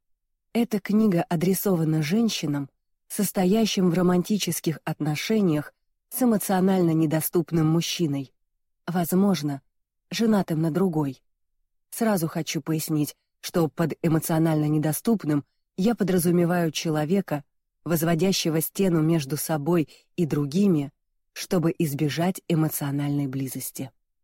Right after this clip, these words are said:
Как правило, рано или поздно его партнёр начинает чувствовать себя отвергнутым, нелюбимым, брошенным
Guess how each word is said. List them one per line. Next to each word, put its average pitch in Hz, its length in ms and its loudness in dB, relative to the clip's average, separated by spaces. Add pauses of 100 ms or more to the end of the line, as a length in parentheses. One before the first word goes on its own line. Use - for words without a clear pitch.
(400)
Как 180 240 -2
правило, 156 520 -4 (360)
рано 180 320 2 (100)
или 170 200 4
поздно 143 500 -2 (240)
его 196 320 2
партнёр 165 480 0
начинает 156 560 2
чувствовать 156 560 -2
себя 151 340 -2
отвергнутым, 147 840 -2 (400)
нелюбимым, 170 760 2 (380)
брошенным 156 720 0